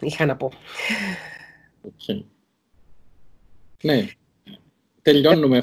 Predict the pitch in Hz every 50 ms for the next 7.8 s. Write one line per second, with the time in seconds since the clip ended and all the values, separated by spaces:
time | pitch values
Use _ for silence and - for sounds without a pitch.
0 | - - 127 117 135 139 135 143 160 175 190 202 208 - - - _ _ _ -
1 | 240 220 - - 240 240 247 247 226 196 220 240 247 233 247 - 262 247 - -
2 | 208 214 233 226 - - 208 208 220 226 - - - 254 240 226 - - 185 170
3 | 165 175 196 214 226 220 - 208 165 170 190 220 - 254 233 254 240 - - -
4 | 190 196 208 196 - - - - 113 92 - - _ _ _ _ _ _ _ _
5 | _ - 151 147 135 120 - - _ _ _ _ _ - 139 143 143 135 135 135
6 | 135 135 131 131 123 120 123 123 135 139 139 - 139 156 165 170 175 175 175 170
7 | 160 156 143 - - - - 131 131 127 120 120 117 117 113